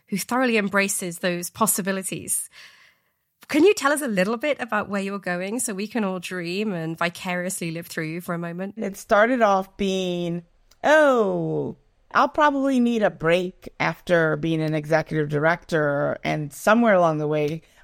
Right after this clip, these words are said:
Speaker 2: morphed into, "What if we take a whole year?" We're starting off in Mexico, then we're off to India, then southern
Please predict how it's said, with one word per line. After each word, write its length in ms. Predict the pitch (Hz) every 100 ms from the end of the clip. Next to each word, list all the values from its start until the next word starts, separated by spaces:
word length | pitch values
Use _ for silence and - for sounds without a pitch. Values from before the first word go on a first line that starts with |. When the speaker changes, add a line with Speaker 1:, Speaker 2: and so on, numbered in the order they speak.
| -
Speaker 2:
morphed 400 | 170 180 175 180
into, 440 | 170 165 175 165
"What 260 | 139 139 143
if 140 | 160
we 100 | 165
take 220 | 160 147
a 100 | 151
whole 220 | 151 156 151
year?" 480 | 156 180 156 117 - - _ _ 180
We're 140 | 185
starting 400 | 180 190 214 240
off 160 | 233 262
in 100 | 254
Mexico, 680 | 190 - 185 196 175 269 - _ _ _ _
then 260 | 175 180 214
we're 180 | 202 -
off 300 | 175 180 -
to 100 | - 185
India, 540 | - 196 196 180 175 208
then 260 | 170 190 214
southern 460 | - 202 202 226